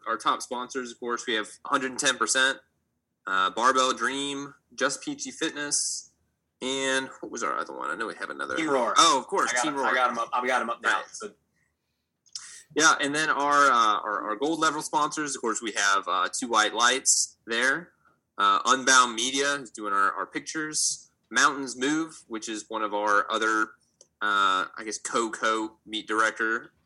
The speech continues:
Speaker 1: um, and then A seven also at that gold level. Uh, so really, you know, all of those have been super helpful and not only involved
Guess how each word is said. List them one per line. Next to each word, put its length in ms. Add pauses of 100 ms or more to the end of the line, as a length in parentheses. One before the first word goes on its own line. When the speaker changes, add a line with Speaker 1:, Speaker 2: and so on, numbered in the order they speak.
Speaker 1:
um, 420 (880)
and 420
then 200
A 180
seven 380 (560)
also 340
at 120
that 200
gold 220
level. 380 (260)
Uh, 160
so 140
really, 360
you 140
know, 260
all 240
of 140
those 380
have 160
been 340
super 360
helpful 520
and 220 (280)
not 200
only 300
involved 540